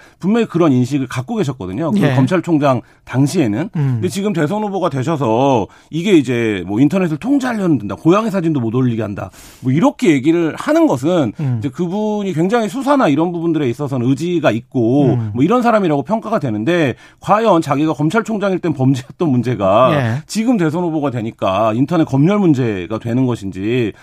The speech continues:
Speaker 1: 좀 그 부분에 있어서는 좀 굉장히 좀 안타깝습니다.
Speaker 2: 이게 고양이 사진도 못 올리게 한다. 이거는 <clears throat> 어디 커뮤니티에 나온 글이에요?
Speaker 1: 뭐 어디 커뮤니티에 올린 글이 인터넷 매체를 통해서 이제 기사가 됐는데
Speaker 2: 예.
Speaker 1: 그 캡처 사진 같이 이제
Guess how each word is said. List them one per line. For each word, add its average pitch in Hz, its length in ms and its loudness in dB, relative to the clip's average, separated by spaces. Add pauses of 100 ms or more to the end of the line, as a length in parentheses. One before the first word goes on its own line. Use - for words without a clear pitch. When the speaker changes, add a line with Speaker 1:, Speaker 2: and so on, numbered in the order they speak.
(140)
Speaker 1:
좀 135 140 -8
그 151 120 -6
부분에 202 300 -2
있어서는 135 520 -2
좀 120 240 -2 (220)
굉장히 131 200 0
좀 123 140 -4
안타깝습니다. 95 680 -8
Speaker 2:
이게 196 120 2
고양이 175 400 2
사진도 247 360 2
못 156 240 2
올리게 208 540 2
한다. 160 360 2
이거는 180 480 4
<clears throat> 131 80 4
어디 160 160 2
커뮤니티에 311 600 0
나온 185 440 2
글이에요? 120 460 2
Speaker 1:
뭐 139 140 2
어디 139 160 2
커뮤니티에 269 460 2
올린 185 580 4
글이 156 260 2
인터넷 156 480 2
매체를 143 340 -4
통해서 139 240 -4
이제 107 80 -6
기사가 175 440 0
됐는데 101 340 -2
Speaker 2:
예. 139 420 2
Speaker 1:
그 90 60 -6
캡처 214 280 -2
사진 190 220 0
같이 131 360 -4
이제 107 120 -2